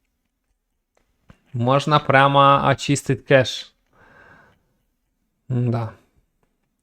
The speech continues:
Печаль. На українську мову особливо не перекладали, переклали тільки, тільки це,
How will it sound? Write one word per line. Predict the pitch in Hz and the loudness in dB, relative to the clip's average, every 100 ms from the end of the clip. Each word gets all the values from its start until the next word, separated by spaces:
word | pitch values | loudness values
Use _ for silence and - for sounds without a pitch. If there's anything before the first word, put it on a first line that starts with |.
| _ _ | _ _
Печаль. | 135 131 - 151 160 - _ _ _ _ _ _ _ _ _ _ _ _ _ _ _ _ _ _ _ _ _ - | -8 -6 -10 -12 -14 -20 _ _ _ _ _ _ _ _ _ _ _ _ _ _ _ _ _ _ _ _ _ -6
На | 131 131 | 0 0
українську | 135 143 156 - 135 | 2 2 0 -2 -2
мову | 135 135 131 131 | 0 2 0 -2
особливо | 113 127 123 127 135 131 123 127 - - _ _ _ _ _ _ _ - | -4 -4 0 2 2 2 0 -2 -8 -20 _ _ _ _ _ _ _ -8
не | 156 131 131 | -2 2 2
перекладали, | - 131 131 143 143 190 208 196 | 2 2 2 2 4 6 6 4
переклали | - 139 139 147 151 160 156 147 | 4 2 2 2 6 6 6 2
тільки, | - 143 143 139 135 - 135 135 131 127 127 110 _ _ _ _ _ _ _ _ _ _ _ _ _ _ _ _ _ _ | -2 -2 0 -2 -4 -2 0 2 0 -2 -4 -10 _ _ _ _ _ _ _ _ _ _ _ _ _ _ _ _ _ _
тільки | 127 120 123 | -4 -2 -4
це, | 113 - 110 | -6 -8 -8